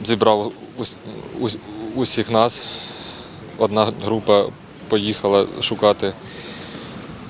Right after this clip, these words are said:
м, нове місце, тому що поступила команда евакуювати тих хл-, хлопців, які зараз, е, знаходяться у, ну, в загрозі оточення, чи, чи, чи вже оточені. Про це ніхто н-,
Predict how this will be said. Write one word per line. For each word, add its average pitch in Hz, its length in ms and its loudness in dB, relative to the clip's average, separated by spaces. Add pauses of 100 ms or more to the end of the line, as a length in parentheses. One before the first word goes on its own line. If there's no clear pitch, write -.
(800)
м, 131 760 0
нове 127 340 6
місце, 143 320 0
тому 107 240 -2
що 117 120 0
поступила 117 600 2 (200)
команда 113 640 4 (100)
евакуювати 104 920 2 (280)
тих - 220 -2
хл-, 104 320 -8
хлопців, 107 400 2
які 98 220 2
зараз, 95 320 4
е, 95 40 -2 (420)
знаходяться 95 720 2
у, 90 640 2 (760)
ну, 101 140 0 (500)
в - 20 -2
загрозі 101 540 2 (100)
оточення, 107 400 0
чи, - 200 -6
чи, 98 280 0
чи - 140 0
вже 104 360 2 (160)
оточені. 92 640 -2 (260)
Про 101 140 2
це 104 160 4
ніхто 98 340 2
н-, 92 260 0